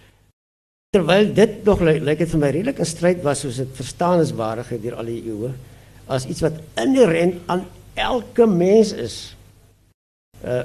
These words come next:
ook 'n persoon met Alzheimer. Eh, die Stoïsyne het dit so gesien dat, en die Christelike tradisie het dit so gesien, dat ek, ek is bang dat 'n mens kan sê waardigheid is iets wat jy kan verloor.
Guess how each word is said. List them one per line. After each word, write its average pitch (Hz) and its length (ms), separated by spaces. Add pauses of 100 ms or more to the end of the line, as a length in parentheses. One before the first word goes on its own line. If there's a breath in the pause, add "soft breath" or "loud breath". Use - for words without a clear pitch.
ook 226 240
'n 208 100
persoon 208 340
met 180 220
Alzheimer. 165 540 (1120)
Eh, 135 140 (260)
die 139 120
Stoïsyne 202 540
het 220 140
dit 202 40
so 208 120
gesien 196 460
dat, 139 160 (240)
en 190 180
die 185 80
Christelike 175 480
tradisie 165 380
het 165 80
dit 165 80
so 160 100
gesien, 156 360 (720 soft breath)
dat 143 280
ek, 160 160 (380)
ek 165 180
is 147 120
bang 226 240
dat 202 120
'n 170 80
mens 156 320
kan 143 120
sê 151 300
waardigheid 185 440
is 160 80
iets 165 160
wat 156 120
jy 143 80
kan 131 220
verloor. 123 540